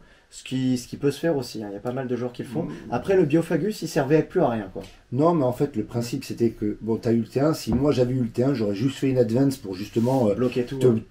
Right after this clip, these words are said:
Speaker 2: te bloquer tout ton move-, ton mouvement, et donc ça t'aurait soustrait, euh, sou-, ça t'aurait soustrait des points de primaire, au moins dix sur ton
Speaker 1: Mhm.
Speaker 2: T deux, et également, en fait, tes cleans que t'aurais pas pu faire, parce que
Speaker 1: Mhm.
Speaker 2: t'aurais pas pu passer ce cordon.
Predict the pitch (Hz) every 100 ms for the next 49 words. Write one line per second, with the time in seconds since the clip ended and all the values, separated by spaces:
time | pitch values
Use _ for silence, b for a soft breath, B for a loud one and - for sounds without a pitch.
0 | - 135 127 135 139 131 - 190 175 147
1 | 143 120 110 117 113 123 123 117 110 151
2 | 151 110 127 135 117 - 104 110 110 -
3 | - 127 131 113 104 104 - 107 - -
4 | 95 110 113 113 117 - 131 139 117 107
5 | - 135 127 - 117 139 - 123 127 127
6 | 123 143 - - 107 117 117 113 123 156
7 | 160 B B B - 117 123 120 117 127
8 | 123 113 123 127 110 104 107 104 131 143
9 | - 113 90 90 107 113 113 143 147 104
10 | 127 113 - 95 - 117 127 - 120 117
11 | - 123 117 156